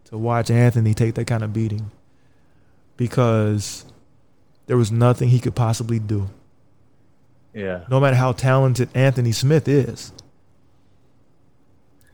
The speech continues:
Speaker 2: Anthony
Speaker 1: Grover
Speaker 2: Smith, he's, he's, he, he's the one that, uh, didn't he fight Bones Jones?
Speaker 1: He fought Bones.
Speaker 2: Yeah, and got picked apart in that one.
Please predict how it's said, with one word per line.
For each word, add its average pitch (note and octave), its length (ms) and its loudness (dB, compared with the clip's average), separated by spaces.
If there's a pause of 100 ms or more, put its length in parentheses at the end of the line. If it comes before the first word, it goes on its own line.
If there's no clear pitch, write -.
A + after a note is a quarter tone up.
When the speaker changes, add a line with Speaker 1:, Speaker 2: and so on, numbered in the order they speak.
Speaker 2:
Anthony G#2+ 160 -6 (220)
Speaker 1:
Grover D3+ 200 0
Speaker 2:
Smith, D#3 300 -2
he's, C3+ 220 -10
he's, D3 300 -14
he, D#3+ 260 -12
he's D#3 280 -14
the D3 60 -10
one D3 240 -8
that, C#3 320 -12
uh, B2+ 400 -8 (1200)
didn't D3 160 -8
he D#3 60 -6
fight D#3+ 320 -2
Bones D#3+ 260 -4
Jones? E3+ 520 -4
Speaker 1:
He D#3+ 80 -4
fought F#3+ 260 0
Bones. F#3+ 500 -4 (480)
Speaker 2:
Yeah, A#2+ 160 -8
and A2 140 -6
got A2 200 -6
picked A#2+ 240 -4
apart A#2 420 -6
in A2+ 60 -12
that G#2+ 220 -10
one. G2+ 280 -14